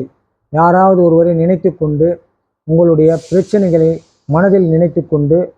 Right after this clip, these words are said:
இந்த அட்டவணையில் உள்ள ஏதாவது ஒரு எண்ணை நீங்கள் தொட வேண்டும்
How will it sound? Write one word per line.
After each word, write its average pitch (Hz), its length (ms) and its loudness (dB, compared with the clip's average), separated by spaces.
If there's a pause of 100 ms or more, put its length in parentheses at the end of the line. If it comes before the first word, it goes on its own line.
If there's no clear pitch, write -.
(340)
இந்த 156 240 0
அட்டவணையில் 185 500 0
உள்ள 156 140 2 (600)
ஏதாவது 185 460 2
ஒரு 156 100 2 (140)
எண்ணை 180 240 0 (500)
நீங்கள் 160 340 0 (520)
தொட 165 180 2
வேண்டும் 175 380 0